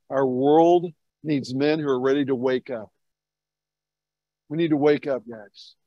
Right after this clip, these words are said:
Some of us have hit the spiritual snooze button. We've fallen asleep at the wheel.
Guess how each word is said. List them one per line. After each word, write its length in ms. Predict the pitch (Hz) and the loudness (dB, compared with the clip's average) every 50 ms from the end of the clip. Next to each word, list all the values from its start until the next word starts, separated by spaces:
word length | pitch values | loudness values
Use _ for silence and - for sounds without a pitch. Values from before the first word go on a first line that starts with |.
| _ _ _ _ _ _ _ _ _ _ _ _ _ _ _ | _ _ _ _ _ _ _ _ _ _ _ _ _ _ _
Some 280 | - - 180 175 175 | -14 -6 -2 0 2
of 120 | 180 170 165 | 2 4 2
us 160 | 175 151 - | 2 0 0
have 140 | 156 127 135 | -4 -2 -2
hit 160 | 160 151 - | -2 -2 -2
the 100 | 156 127 | -6 -10
spiritual 560 | - - - - 170 165 165 147 - 156 143 | -10 -8 -4 0 2 2 2 0 -2 -6 -8
snooze 420 | - - 151 160 160 160 151 135 | -8 -6 -2 0 0 2 2 0
button. 420 | 120 117 120 113 113 - - 98 - _ _ _ | 0 0 -2 -2 -2 -8 -16 -20 -20 _ _ _
We've 200 | - 143 151 127 | -6 -4 -4 -4
fallen 300 | - 160 156 160 165 160 | 2 4 4 4 4 2
asleep 400 | 156 131 - - 165 165 156 - | 0 -4 -4 -2 0 0 0 0
at 80 | 156 120 | -2 -6
the 80 | - 135 | -4 -4
wheel. 520 | 127 135 143 143 143 131 113 107 98 - | -2 0 0 0 0 -2 -4 -6 -12 -16